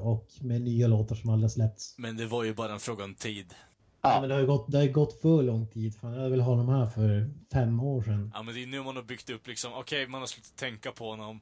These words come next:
Speaker 2: Bam, pum, nu kom, nu kom no-, nostalgin in igen. Så jag förstår varför man har väntat ett tag.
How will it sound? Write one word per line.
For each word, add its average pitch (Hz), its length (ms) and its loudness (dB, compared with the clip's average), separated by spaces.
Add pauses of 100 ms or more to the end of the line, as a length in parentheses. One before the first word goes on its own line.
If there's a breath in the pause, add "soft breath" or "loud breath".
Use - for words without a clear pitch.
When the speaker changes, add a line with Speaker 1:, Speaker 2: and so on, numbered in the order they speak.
Speaker 2:
Bam, 117 440 -2
pum, 117 340 -10
nu 143 120 -6
kom, 139 420 -12
nu 156 80 -8
kom 135 260 -8
no-, 151 160 -6
nostalgin 131 600 -6
in 95 140 -12
igen. 85 140 -12
Så 120 120 -6
jag 113 100 -6
förstår 123 300 -8
varför 113 360 -8
man 107 160 -12
har 98 60 -12
väntat 98 360 -12
ett 87 80 -20
tag. 73 220 -18